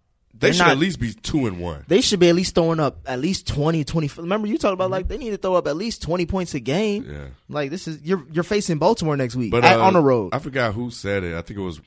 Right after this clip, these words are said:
Speaker 1: Ryan Clark, uh, said that the O C, uh, for this team, uh, when he was coaching, when he was the O C for Jameis Winston,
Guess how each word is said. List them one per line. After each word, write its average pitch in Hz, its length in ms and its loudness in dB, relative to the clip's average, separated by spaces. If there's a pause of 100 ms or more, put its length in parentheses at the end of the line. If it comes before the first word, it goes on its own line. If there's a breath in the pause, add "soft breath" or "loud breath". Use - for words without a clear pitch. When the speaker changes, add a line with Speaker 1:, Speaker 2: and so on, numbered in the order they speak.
(140)
Speaker 1:
Ryan 87 300 -6
Clark, 87 420 -8 (100)
uh, 78 280 -10
said 78 320 -12
that 78 340 -10 (220)
the 78 340 -12
O 90 200 -8
C, 85 600 -12 (680)
uh, 80 300 -8
for 76 220 -12
this 82 200 -10
team, 80 520 -12 (180)
uh, 78 380 -10 (1300)
when 82 180 -10
he 101 180 -8
was 95 200 -8
coaching, 92 440 -8
when 90 100 -8
he 98 40 -6
was 90 120 -8
the 87 60 -8
O 92 120 -6
C 92 220 -12
for 85 240 -10
Jameis 90 340 -12
Winston, 104 420 -10